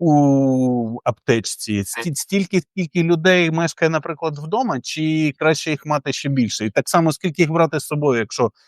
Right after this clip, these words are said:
я сформулюю собі, ну, сформую собі окрему аптечку для, м,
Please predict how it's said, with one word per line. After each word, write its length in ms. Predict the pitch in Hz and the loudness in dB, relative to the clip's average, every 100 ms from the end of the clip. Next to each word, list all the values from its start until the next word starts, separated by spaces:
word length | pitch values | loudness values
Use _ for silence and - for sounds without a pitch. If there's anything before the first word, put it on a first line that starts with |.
| _ | _
я 140 | - 156 | 0 0
сформулюю 640 | - 135 135 135 147 135 | 2 0 2 2 2 2
собі, 360 | - 120 123 135 | -2 -4 -4 0
ну, 140 | 131 | -2
сформую 560 | - 143 151 175 151 117 - - | 0 0 4 4 4 0 -8 -16
собі 280 | - 135 160 | -6 2 2
окрему 460 | 147 - 147 143 | 2 0 2 2
аптечку 500 | 127 - 143 - - | 0 -2 -4 -4 -6
для, 500 | 110 113 117 113 113 | -2 2 4 4 4
м, 400 | 107 117 113 110 | 0 0 0 0